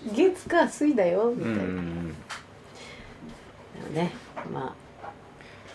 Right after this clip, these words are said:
Speaker 2: いや、まあ、世間は浮かれてるみたいですよ。
Speaker 1: 浮かれてるよ。榊家もね、昨日浮かれまして。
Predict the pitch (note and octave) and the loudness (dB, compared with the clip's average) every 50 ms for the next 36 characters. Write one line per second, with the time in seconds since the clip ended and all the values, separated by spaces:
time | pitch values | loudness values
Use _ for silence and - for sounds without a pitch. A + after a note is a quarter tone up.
0 | - - - - - - F2+ A2 B2 B2 B2+ A2+ - - C3 B2+ - A#2+ F#2+ F2 | -20 -20 -20 -20 -12 -4 0 0 2 4 2 2 4 6 4 6 6 4 4 4
1 | D#2+ D#2 D2+ - - G2 F#2+ G2 - - G2 F#2+ F#2+ F#2+ - E2+ D2+ D2 - - | 2 0 2 6 6 6 6 6 4 2 2 2 2 2 2 0 0 0 -4 -10
2 | - - - - - - - - - - - - - - D#3+ - E3 D#3+ E3 - | -10 -12 -12 -12 -14 -18 -20 -20 -20 -20 -20 -18 -16 -12 -10 -8 -6 -6 -4 -2
3 | F#3+ F#3+ F#3 E3 - - - - - - - - A#3+ A#3+ - - - A#3+ G3 E3 | 0 0 0 0 -2 -2 -6 -8 -4 -2 2 4 2 2 2 2 4 4 6 6
4 | C#3+ C3 C3 D#3 D#3+ C#3 C3 - - A3 G#3+ A#3+ A3+ D#3 - - - G3+ - - | 4 2 4 4 4 4 2 2 6 8 10 10 10 8 6 4 0 2 6 6
5 | G#3 G3+ G#3 G3+ G3+ G3 F3+ - - D#3 D3+ | 8 8 8 6 4 2 0 0 2 2 2